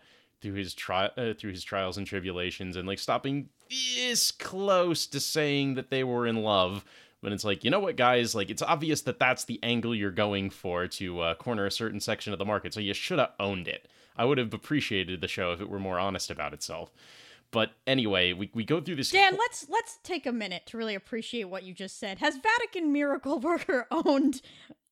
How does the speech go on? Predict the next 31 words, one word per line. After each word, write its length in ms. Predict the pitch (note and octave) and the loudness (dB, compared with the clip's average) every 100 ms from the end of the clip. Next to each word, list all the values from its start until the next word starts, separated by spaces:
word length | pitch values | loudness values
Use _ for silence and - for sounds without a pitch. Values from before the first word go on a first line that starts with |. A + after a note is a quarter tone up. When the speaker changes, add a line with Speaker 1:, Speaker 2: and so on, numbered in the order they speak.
| - | -4
Speaker 2:
anything 960 | C#4 D#4+ D#4 D#4+ - E4+ E4 D4 D4+ - _ | 2 6 8 8 4 4 6 6 4 0 _
this 160 | D4+ D4+ | -4 -2
season 420 | C#4+ C#4+ C4 C4+ | -2 -2 2 4
Speaker 1:
<laughs> 100 | B3 | 4
Speaker 2:
aside 400 | C#3 B3+ B3 C#4+ | 4 2 2 4
from, 260 | A#3+ C4 A#3+ | 4 4 4
like, 280 | A#3+ A#3+ - - | 2 0 -2 -10
a 80 | C4 | -6
section 580 | - - B3 - - C4+ | -4 -2 -2 -2 -4 -2
of 180 | B3 A3+ | -2 -2
your 120 | B3 | -2
brain 480 | F#3 G3+ F#3+ G#3+ A3+ | -2 -6 -4 -2 -2
that 140 | G#3 | -4
it 80 | G3 | -6
slowly 440 | - G#3+ G3+ G#3+ | -10 -6 -4 -4
destroyed? 640 | G3 F#3+ - F#3+ F3+ F#3 F#3+ _ _ | -6 -8 -10 -10 -8 -8 -10 _ _
Speaker 1:
I 160 | A3+ A#3+ | 4 6
Speaker 2:
Has 60 | A#3 | 6
Speaker 1:
mean, 40 | A3 | 4
Speaker 2:
it 60 | |
really 300 | F#4 D#4 C#4 | 4 2 2
owned 320 | B3+ B3+ B3 | 4 6 6
anything? 600 | A3 G3+ G3 - F#3+ F#3 - _ _ - | 2 0 -4 -6 -8 -8 -12 _ _ -4
Speaker 1:
it 120 | D3 - | -4 -6
had 400 | - E3+ F3 D3+ D3+ | 0 4 6 4 -2
two 280 | - F3 F3 | -10 -8 -8
point 340 | - D3 C3+ | -4 -4 -4
five 360 | - B2 A2 F#2+ | -2 2 4 2
Hitlers, 480 | G#2 - - G2 G#2+ | -2 -6 -8 -10 -4
okay? 540 | G#2 - G#2+ G2+ G2+ | -4 0 2 4 4
Like, 200 | A#2 B2 | 2 2